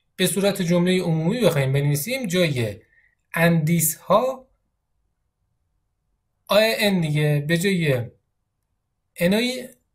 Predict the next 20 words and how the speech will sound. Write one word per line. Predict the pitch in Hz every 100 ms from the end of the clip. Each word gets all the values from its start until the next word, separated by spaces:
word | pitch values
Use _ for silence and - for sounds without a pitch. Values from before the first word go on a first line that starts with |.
| _
اندیسمون | 175 185 208 - 170 156 156
ان | 180 180
باشه | 180 - 247
می‌ذاریم | 240 208 220 226 233 233 233 233 _ _ _ _ _ _ _ _
داخل | 165 160 175 156
فرمولمون | 127 165 165 190 247 247 247
هم | 226 -
ان. | 123 113 107 - _
پس | 175 156
اینجا | 214 175 190 165 - _ - _ _ _ - _ 160
نگاه | 170 185 185
می‌کنیم | 143 - 117 104 98 _ _ _ _ _ _ _ _ _ _ _ _
آی | - 185 214
سه | 208 - 208 202 196 190 _ _ _
خود | - 202 214
اندیس | 214 196 190 -
اومده | 208 170 165 175
ضریب | 170 151 156 170
چهار | 165 135 127 113
شده، | - 107 104